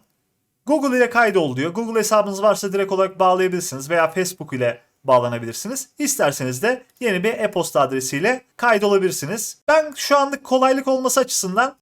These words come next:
Google hesabımı bağlamak istiyorum. Bunun için Google'a tıkladım. Bu kısımdan mail adresimi seçiyorum. Burada bana Canva'yı hangi amaçla kullanacaksınız diyor. Ben bu kısımdan kişiseli tercih ediyorum.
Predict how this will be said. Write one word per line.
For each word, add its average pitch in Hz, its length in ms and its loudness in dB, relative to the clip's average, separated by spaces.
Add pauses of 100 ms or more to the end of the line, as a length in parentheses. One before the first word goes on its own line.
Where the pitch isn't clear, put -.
Google 254 280 2
hesabımı 147 400 2
bağlamak 123 360 4
istiyorum. 123 460 -4 (120)
Bunun 320 120 0
için 277 280 -6
Google'a 196 340 2
tıkladım. 160 460 -4 (140)
Bu 330 100 0
kısımdan 233 520 0 (160)
mail 277 320 2
adresimi 151 340 -4
seçiyorum. 131 540 -6 (600)
Burada 269 260 4
bana 208 320 2 (140)
Canva'yı 240 360 2
hangi 254 280 2
amaçla 165 300 0
kullanacaksınız 131 720 -4
diyor. 143 260 -4 (120)
Ben 339 180 2
bu 277 60 -6
kısımdan 202 480 -4
kişiseli 226 460 -4
tercih 120 340 2
ediyorum. 113 380 -6